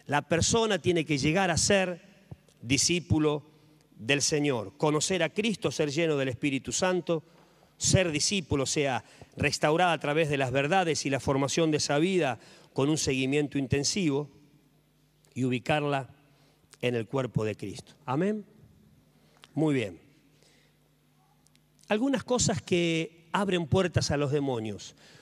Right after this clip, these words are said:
No las voy a explicar, no tengo tiempo.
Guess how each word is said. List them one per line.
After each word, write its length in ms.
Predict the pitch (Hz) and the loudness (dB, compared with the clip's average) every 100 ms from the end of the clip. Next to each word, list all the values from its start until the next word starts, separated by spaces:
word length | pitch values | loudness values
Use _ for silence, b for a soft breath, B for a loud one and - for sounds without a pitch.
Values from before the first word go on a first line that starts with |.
| B | B
No 180 | 165 254 | 4 6
las 120 | 240 | 6
voy 180 | 214 220 | 4 2
a 40 | |
explicar, 520 | 175 180 160 139 101 92 - | 2 -2 0 -2 -4 -12 -4
no 160 | 151 147 | -2 0
tengo 260 | 156 147 | 0 0
tiempo. 420 | 151 139 104 - | 0 -2 -4 -16